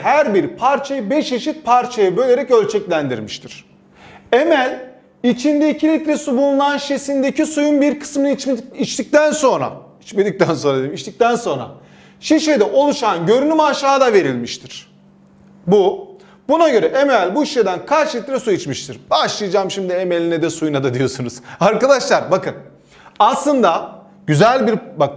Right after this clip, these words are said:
güzel bir soru, güzel bir problem. Yani rasyonel tarzda problem. Şimdi buradaki olay ne? Rasyonel sayıları mantığında bir değişiklik yok. Ne dedim? Eşit bölmelendirme olayları üzerine kuruludur. Yani burada iki litrelik bir su var,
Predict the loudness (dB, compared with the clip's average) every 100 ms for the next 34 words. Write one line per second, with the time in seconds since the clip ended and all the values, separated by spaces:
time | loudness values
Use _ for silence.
0 | -6 2 4 4 0 0 0 0 -2 -2
1 | 2 4 2 2 0 2 0 0 -4 -2
2 | -2 -2 0 0 0 0 0 2 0 0
3 | -2 -2 -2 0 -2 -2 -16 -20 -20 -16
4 | -2 2 4 4 2 2 4 4 4 2
5 | 0 -2 -10 -20 -4 2 2 2 2 2
6 | 2 4 4 4 2 2 0 0 0 0
7 | 0 -2 -4 -6 0 2 4 0 -10 -10
8 | 0 2 4 2 0 0 0 2 0 0
9 | 2 4 4 2 2 2 0 2 4 4
10 | 4 2 2 2 2 0 -2 -4 -4 -4
11 | -8 -14 -18 -20 -4 2 2 4 2 2
12 | 0 0 -2 0 -2 0 -2 0 2 4
13 | 2